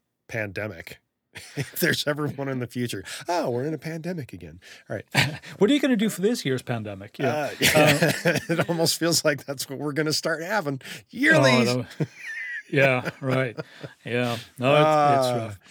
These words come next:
Speaker 1: but let's get
Speaker 2: But
Speaker 1: into talking some music and some guitars. How about that?
Speaker 2: I think that sounds like an awesome idea.
Speaker 1: Uh, we're,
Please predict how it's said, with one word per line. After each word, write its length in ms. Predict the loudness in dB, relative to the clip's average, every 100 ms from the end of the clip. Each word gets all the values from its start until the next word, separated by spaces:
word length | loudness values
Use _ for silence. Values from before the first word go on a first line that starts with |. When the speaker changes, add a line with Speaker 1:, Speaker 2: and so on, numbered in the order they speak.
| -20 -6
Speaker 1:
but 140 | 0 2
let's 240 | 4 2
get 180 | 4 6
Speaker 2:
But 80 | 6
Speaker 1:
into 160 | 2
talking 480 | -2 0 0 0 -4
some 220 | -4 -4 -2
music 380 | -2 0 -2 -4
and 100 | -6
some 140 | -6
guitars. 480 | -8 -6 -6 -6 -4
How 120 | -2
about 380 | 0 0 0 -4
that? 600 | -6 -4 -4 -4 -4 -6 _ _ -2
Speaker 2:
I 220 | 2 2
think 300 | 0 -2 -2
that 180 | -4 -4
sounds 300 | -4 -4 -6
like 160 | -10
an 80 | -12
awesome 480 | -6 -4 -4 -6 -6
idea. 460 | -6 -6 -4 -6 -8 -12 -6
Speaker 1:
Uh, 220 | -2 -2
we're, 400 | 2 2 2